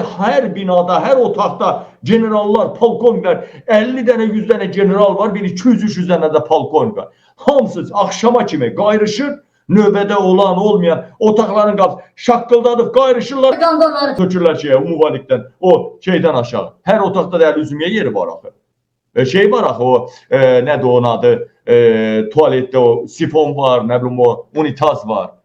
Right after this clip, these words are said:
Speaker 1: Tökürlər
Speaker 2: Qandonları
Speaker 1: tualetə, hamamına. Çimmək yerləri var orada.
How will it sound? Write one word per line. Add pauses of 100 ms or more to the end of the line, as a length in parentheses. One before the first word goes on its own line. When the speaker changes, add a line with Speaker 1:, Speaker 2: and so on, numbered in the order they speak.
(200)
Speaker 1:
Tökürlər
Speaker 2:
Qandonları
Speaker 1:
tualetə,
hamamına. (300)
Çimmək
yerləri
var
orada.